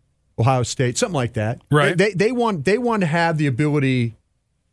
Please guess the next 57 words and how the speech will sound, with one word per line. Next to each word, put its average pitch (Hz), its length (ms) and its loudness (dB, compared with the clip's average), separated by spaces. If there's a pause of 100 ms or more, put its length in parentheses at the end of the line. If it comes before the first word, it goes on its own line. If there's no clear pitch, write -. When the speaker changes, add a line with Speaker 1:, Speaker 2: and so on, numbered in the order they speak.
(600)
Speaker 1:
to 135 520 0 (520)
get 151 140 2
out 135 220 2
of 117 60 0
there 104 140 -2
if 101 100 -6
they 107 120 -4
can. 98 400 -6 (400)
Speaker 2:
See, 165 200 2
I 170 140 2
think 180 260 -2
if 139 120 -4
I 156 140 2
were 190 140 2
them, 143 200 0
I 143 60 2
would 170 140 0
want 170 120 0
to 151 40 -2
get 139 160 0
out 143 120 2
of 147 60 -4
there 147 160 0
to 139 240 -2
five 123 800 -2
if 120 140 -4
I 120 80 -2
could. 143 420 -2
Speaker 1:
Sure. - 60 -12 (160)
Speaker 2:
Miami, 170 340 2
you 185 120 0
want 190 120 0
a - 40 -2
quarterback? 202 600 0
Speaker 1:
Sure. 139 180 2
Speaker 2:
I 151 60 4
can 165 140 0
just 156 100 -2
go 185 100 0
back 165 240 0
two 170 240 0
spots, - 560 -4
Speaker 1:
Sure. 123 120 2
Speaker 2:
and 147 80 4
I 143 80 2
can 135 100 -2
add 160 220 2
a - 20 0
little 202 220 0
something, 226 540 0
and - 140 2
I 156 40 4
Speaker 1:
Yeah. 123 80 0
Speaker 2:
can 117 80 0
probably 165 220 0
still 170 340 0
get 208 320 -2